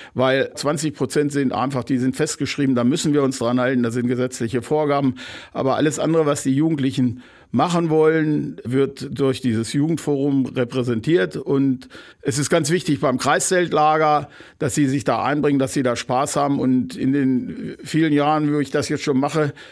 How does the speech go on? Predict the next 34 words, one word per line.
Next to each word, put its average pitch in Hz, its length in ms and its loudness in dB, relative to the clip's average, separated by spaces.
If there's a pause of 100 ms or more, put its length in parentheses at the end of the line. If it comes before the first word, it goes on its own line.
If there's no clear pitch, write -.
(200)
ist, - 360 -6
äh, 127 280 0
jedes 151 380 -2
Mal 151 540 2
andere 175 300 2
Ideen 160 480 2
da. 151 400 4
Die 143 160 2
Jugendlichen 147 480 0
sind 139 320 0
andere 160 340 0
Jugendliche. 151 840 2
Und 135 260 2
es 135 160 -2
läuft 147 300 2
einfach 139 320 -2
weiter 139 280 0
und 135 140 0
es 120 140 -4
ist 113 120 -6
immer 147 220 2
wieder 139 160 0
was 127 180 -2
Neues. 139 300 2
Und 120 140 0
deswegen 131 240 -2
ist 127 120 -2
uns 127 200 -2
das 123 240 -2 (260)
Jugendforum 160 720 2
ganz 135 300 2
wichtig. 160 380 0
Und 135 180 0
das 143 220 -2